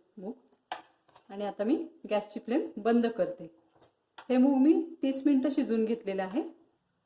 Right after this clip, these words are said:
घोटणीच्या साहाय्याने याला मी असं घोटून घेते आणि व्यवस्थित असे हे एकजीव होते, म्हणजे गरम गरम असतानाच हे मूग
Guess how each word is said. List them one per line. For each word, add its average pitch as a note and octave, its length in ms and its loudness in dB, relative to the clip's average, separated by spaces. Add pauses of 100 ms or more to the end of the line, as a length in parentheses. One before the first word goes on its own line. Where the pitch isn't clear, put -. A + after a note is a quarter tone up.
(200)
घोटणीच्या A#3 500 -10
साहाय्याने A3+ 420 -10 (560)
याला G#3+ 160 -12
मी A3 140 -10
असं D4 220 -12 (380)
घोटून A#3 380 -8
घेते C4 320 -12 (1160)
आणि G#3 260 -20
व्यवस्थित A#3+ 540 -12
असे C4+ 220 -8
हे D#4+ 120 -12 (720)
एकजीव A#3 320 -10
होते, G3+ 260 -8
म्हणजे F3+ 360 -12 (640)
गरम B3 460 -12
गरम B3 260 -12
असतानाच B3+ 540 -14 (480)
हे - 300 -20
मूग A3+ 160 -12